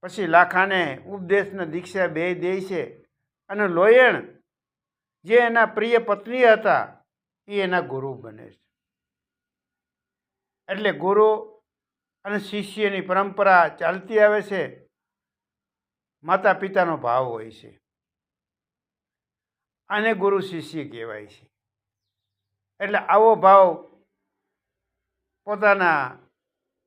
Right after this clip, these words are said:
અંતરમાં જાગૃત થયો છે અને શેલણસિંહ એ જોઈને આનંદમાં આવી જાય છે.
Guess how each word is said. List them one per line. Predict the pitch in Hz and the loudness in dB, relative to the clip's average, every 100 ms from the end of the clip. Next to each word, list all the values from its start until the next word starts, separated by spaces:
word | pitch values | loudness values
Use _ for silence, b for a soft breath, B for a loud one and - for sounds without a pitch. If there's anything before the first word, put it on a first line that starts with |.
| - | -12
અંતરમાં | 202 202 208 196 156 | -8 -4 -2 -2 0
જાગૃત | 151 170 196 196 - | 2 0 -2 -6 -6
થયો | 170 214 | -4 -4
છે | 214 185 123 - _ _ _ _ _ _ _ _ _ _ _ _ _ _ _ | -4 -8 -8 -12 _ _ _ _ _ _ _ _ _ _ _ _ _ _ _
અને | 190 196 185 | -8 -4 -4
શેલણસિંહ | 180 185 196 190 185 170 131 - _ _ _ _ _ _ _ _ _ _ _ _ _ _ _ _ _ _ _ | -6 -6 -4 -6 -10 -10 -10 -14 _ _ _ _ _ _ _ _ _ _ _ _ _ _ _ _ _ _ _
એ | - 196 | -14 -10
જોઈને | 143 180 202 196 | -4 0 0 0
આનંદમાં | 156 131 185 220 233 151 | -4 -2 -2 -4 -4 -4
આવી | 120 113 | -6 -10
જાય | 104 104 107 | -18 -20 -20
છે. | - _ | -20 _